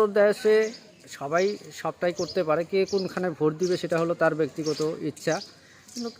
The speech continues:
এই ধরনের হিংসাবৃত্তি করে আগুন লাগানো এটা একটা সঠিক না। আমার পিছনে দেখেন দুলু আহমেদের জাহাজ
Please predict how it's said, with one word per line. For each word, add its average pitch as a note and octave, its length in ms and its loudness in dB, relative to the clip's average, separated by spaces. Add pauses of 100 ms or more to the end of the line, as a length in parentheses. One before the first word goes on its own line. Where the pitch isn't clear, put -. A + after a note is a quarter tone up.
(220)
এই G3 100 -2
ধরনের A#3 300 0
হিংসাবৃত্তি G#3+ 560 -2
করে A3+ 360 4 (380)
আগুন D3+ 280 0
লাগানো F3+ 520 4 (420)
এটা F3+ 180 0
একটা D#3 180 -2 (500)
সঠিক D#3+ 360 -2
না। A#2+ 240 -4
আমার D#3+ 200 0
পিছনে F3+ 380 -2
দেখেন F3+ 340 2 (100)
দুলু E3+ 220 2
আহমেদের E3+ 600 4 (880)
জাহাজ D3 260 0